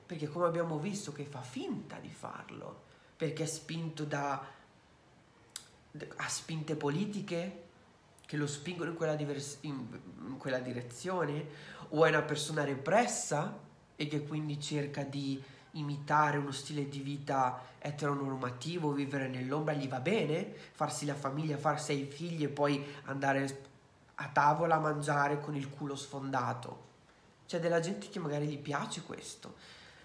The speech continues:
però è una roba veramente così lontana da me che faccio fatica, ed è per questo che molte volte lo chiedo: "Come fate? Come fate a votare queste persone?"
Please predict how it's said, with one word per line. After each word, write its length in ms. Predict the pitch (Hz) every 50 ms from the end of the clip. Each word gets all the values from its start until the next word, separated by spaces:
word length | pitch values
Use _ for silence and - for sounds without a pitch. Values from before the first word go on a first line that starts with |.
| - - -
però 240 | - 156 147 143 156
è 80 | 175
una 160 | 190 190 185
roba 260 | 170 165 165 165 165 156
veramente 520 | 147 151 139 143 143 147 147 147 - 160
così 280 | 151 - - 135 139 151
lontana 640 | 185 226 247 247 226 - - 277 269 269 254 196
da 140 | 151 - 131
me 400 | 127 139 131 127 131 151 190 202 - - - - - - - - - - -
che 480 | - - 170 170 165 160 160 160 156 156
faccio 240 | - 170 165 -
fatica, 560 | 254 - 247 240 - - 359 - - - - - - - - - - - -
ed 160 | - 175 156
è 40 | 175
per 160 | - 170 180
questo 240 | - - 240 226 -
che 80 | 208 190
molte 240 | 170 151 143 139 147
volte 280 | 143 139 135 135 -
lo 120 | 135 127 143
chiedo: 460 | - - 165 165 151 135 135 123 - - - - - - -
"Come 180 | - 214 226 285
fate? 440 | 302 - - - 175 - - - -
Come 200 | - 160 160 165
fate 280 | 160 - 233 202 -
a 200 | 156 139 131 - - - - -
votare 440 | - 147 151 147 151 160 156 160 156
queste 300 | - 143 139 - - 147
persone?" 560 | 123 - 139 131 120 - - - 135 117 -